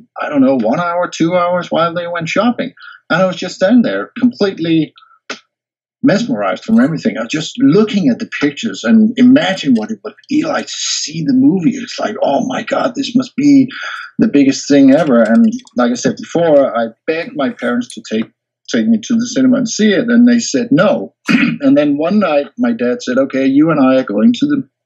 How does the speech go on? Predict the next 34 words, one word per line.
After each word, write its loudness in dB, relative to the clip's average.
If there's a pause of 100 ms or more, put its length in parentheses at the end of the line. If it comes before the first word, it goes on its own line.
(100)
movies." 4 (960)
I -6
was -6
like, -6
"Oh, 0
yeah, -4
cool. 2 (420)
Going, -10
we're -8
going -4
to -8
the -10
movies. -2
Great. -2 (680)
Oh, 2
we're -4
gonna -2
see, -12 (140)
oh, 0
yeah, 0
we -8
go, -8 (180)
we're -2
going 2
to -2
see 2
Jaws. 2
Yes, 2 (100)
I 2
finally 2
get -2
to -16
see 0
it." -2